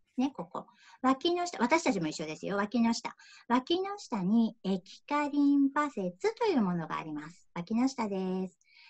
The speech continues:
そして今度は後ろ足の付け根。ここのVの字のビキニラインのとこ。ここに、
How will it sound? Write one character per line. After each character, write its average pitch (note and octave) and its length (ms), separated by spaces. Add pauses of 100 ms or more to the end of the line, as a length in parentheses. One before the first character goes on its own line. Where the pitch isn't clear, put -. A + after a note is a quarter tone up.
(120)
そ D4+ 180
し - 160
て F#4+ 140
今 F#4+ 200
度 G#3 60
は D3+ 140
後 G4 400
ろ G#4 220
足 G4 220
の E4+ 180
付 - 240
け C4 100
根。 A#3+ 220 (360)
こ A3+ 80
こ A#3+ 100
の G#3+ 140
V B3 240
の E4 140
字 G#3+ 120
の C#3 140
ビ D#3+ 140
キ C#4 140
ニ D#4+ 100
ラ F4+ 140
イ F4 80
ン C#4 40
の G#3+ 80
と - 140
こ。 - 100
こ A#3+ 160
こ E4+ 240
に、 F#4 380